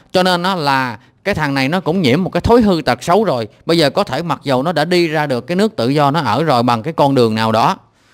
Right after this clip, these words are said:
Đó, nhưng mà sao? Nhưng mà cái thói khốn nạn, cái thói lưu manh, cái thói, à, mà mất dạy của nó vẫn còn. Đó.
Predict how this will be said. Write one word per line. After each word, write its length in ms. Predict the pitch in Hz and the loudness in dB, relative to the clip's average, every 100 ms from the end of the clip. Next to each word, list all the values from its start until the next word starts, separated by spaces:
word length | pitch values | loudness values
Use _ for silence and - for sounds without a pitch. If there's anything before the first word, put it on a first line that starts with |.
| _ | _
Đó, 180 | 127 131 156 | -6 -4 -4
nhưng 200 | 160 139 | -4 -4
mà 160 | 113 | -4
sao? 180 | 107 135 | -2 -2
Nhưng 180 | 123 135 | -2 -2
mà 80 | 110 | -4
cái 120 | 151 | -6
thói 240 | - 190 | -2 0
khốn 300 | 214 190 208 | 0 0 0
nạn, 220 | 165 104 131 | 0 -2 -4
cái 80 | |
thói 180 | - 175 | -2 0
lưu 200 | 185 160 | 4 4
manh, 280 | 147 151 135 - - - - | 4 0 0 -6 -18 -20 -4
cái 100 | 185 | -2
thói, 300 | 196 190 233 - - _ | 2 2 2 -2 -18 _
à, 100 | 120 | -4
mà 180 | 127 120 | 0 2
mất 240 | 165 - | 0 -2
dạy 260 | 117 101 123 | -4 -4 -4
của 160 | 131 | -6
nó 200 | 147 170 156 | -4 -4 -4
vẫn 200 | 101 147 | -6 -4
còn. 280 | 113 95 85 _ _ _ - | -2 -2 -6 _ _ _ -10
Đó. 340 | 101 117 139 | -2 0 0